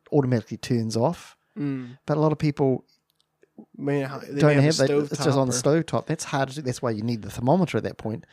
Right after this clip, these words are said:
Speaker 2: Right.
Speaker 1: Um, some have now kettles that can, you can set the temperature.
Speaker 2: Yeah.
Speaker 1: And that's brilliant for cupping 'cause now you've got another consistent number.
Speaker 2: Yeah. And I mean, I would say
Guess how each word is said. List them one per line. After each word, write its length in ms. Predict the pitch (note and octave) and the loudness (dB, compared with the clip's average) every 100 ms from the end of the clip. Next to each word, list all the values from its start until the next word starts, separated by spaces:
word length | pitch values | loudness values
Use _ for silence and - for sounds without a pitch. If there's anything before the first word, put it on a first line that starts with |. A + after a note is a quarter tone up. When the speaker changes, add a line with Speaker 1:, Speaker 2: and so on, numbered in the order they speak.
| - | -14
Speaker 2:
Right. 400 | F3+ C3+ A#2+ A#2 | -8 -6 -6 -8
Speaker 1:
Um, 480 | C3+ B2 A2+ G#2+ A2 _ - - _ - | -6 -4 -4 -6 -10 _ -14 -14 _ -6
some 240 | - F#3 | 0 4
have 220 | D3+ C3 | 4 2
now 420 | C3+ B2+ A#2+ A2 - - _ _ | 2 2 2 0 -6 -18 _ _
kettles 480 | - D#3 C#3 A2+ A2 | -2 2 2 0 0
that 180 | A#2 - - _ | -2 -2 -16 _
can, 240 | - B2+ A#2 | -8 -4 -4
you 140 | A#2 | -4
can 120 | A2+ | -4
set 340 | G#2+ - - - | -6 -4 -4 -4
the 60 | |
temperature. 640 | - - F#3+ D3 - - - _ - | -6 -2 -2 -2 -6 -8 -10 _ -2
Speaker 2:
Yeah. 280 | C#3+ C#3+ A#2+ _ - | 2 2 -2 _ -10
Speaker 1:
And 140 | A2 | -6
that's 160 | B2+ - | -6 -6
brilliant 580 | B2+ B2 D#3+ G3+ B2+ | -4 2 4 4 0
for 80 | - | -4
cupping 360 | - G#2+ - F#2+ | -8 -8 -8 -8
'cause 180 | A2+ C3+ | -8 -6
now 100 | B2+ | -6
you've 220 | A#2 A2+ | -6 -6
got 140 | A2+ G#2+ | -4 -4
another 220 | A2 - | -6 -8
consistent 560 | - G#2 - - A#2 B2 | -8 -6 -6 -6 -8 -4
number. 400 | A#2+ A#2+ G2 G2+ _ _ _ - - | -4 -2 -4 -8 _ _ _ -20 -2
Speaker 2:
Yeah. 280 | D3+ D#3 - | 2 2 2
And 160 | E3+ | 0
I 60 | F#3+ | 0
mean, 100 | F#3 | 2
I 100 | F3 | 2
would 140 | E3 | 0
say 480 | - E3+ D3+ D3 | -2 0 2 2